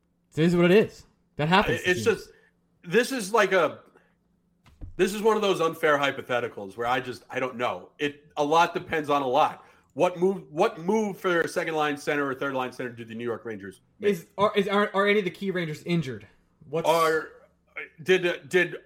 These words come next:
Speaker 2: other teams improve in more drastic ways where the Rangers couldn't if they even wanted to?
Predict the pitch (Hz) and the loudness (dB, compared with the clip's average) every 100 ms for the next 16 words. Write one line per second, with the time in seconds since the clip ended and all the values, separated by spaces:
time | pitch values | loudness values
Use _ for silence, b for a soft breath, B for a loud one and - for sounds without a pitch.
0 | _ 180 208 233 - 214 202 190 - 175 | _ 0 2 0 -4 -6 -6 -6 -2 -2
1 | 175 - 190 190 175 - 156 143 156 165 | -2 0 2 2 0 -4 -6 -2 0 0
2 | - 131 156 151 - 139 131 151 143 120 | 0 0 0 0 -4 -6 0 2 0 -4
3 | 123 _ _ _ 135 151 139 123 165 180 | -14 _ _ _ 0 0 0 0 0 -2
4 | 151 139 - 170 170 156 - 139 - 135 | -6 -10 -10 -6 -6 -6 -8 -8 -8 -12
5 | 139 147 131 113 135 113 95 98 | -10 -10 -8 -6 -6 -6 -12 -20